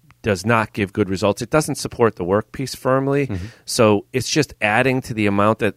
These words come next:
Speaker 1: everything's flexing, the jig is flexing, the blade is flexing, the workpiece,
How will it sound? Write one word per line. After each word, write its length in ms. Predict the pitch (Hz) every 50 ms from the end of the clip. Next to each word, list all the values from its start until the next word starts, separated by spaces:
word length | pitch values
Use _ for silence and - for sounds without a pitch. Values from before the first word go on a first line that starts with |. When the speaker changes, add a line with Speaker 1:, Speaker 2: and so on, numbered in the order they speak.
| _
Speaker 1:
everything's 500 | 110 107 110 123 113 - 120 113 107 95
flexing, 520 | - - 117 113 107 - - - 113 107 95
the 80 | 92
jig 280 | 87 82 98 107 104 110
is 120 | 113 -
flexing, 500 | - - 120 113 107 - - - 107 101
the 60 | 95
blade 320 | 85 78 95 98 104 107 104
is 100 | 104 -
flexing, 600 | - - 110 104 98 - - 110 104 101 101 98
the 100 | 92 92
workpiece, 560 | 92 104 107 104 - - - 110 107 - -